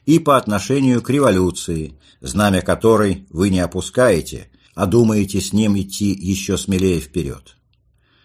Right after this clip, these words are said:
Красногвардеец несколько смутился моим замечанием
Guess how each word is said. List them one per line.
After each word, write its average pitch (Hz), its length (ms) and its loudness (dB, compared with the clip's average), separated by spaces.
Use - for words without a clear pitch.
Красногвардеец 127 1000 0
несколько 123 560 -2
смутился 120 680 -2
моим 85 280 -2
замечанием 73 760 -6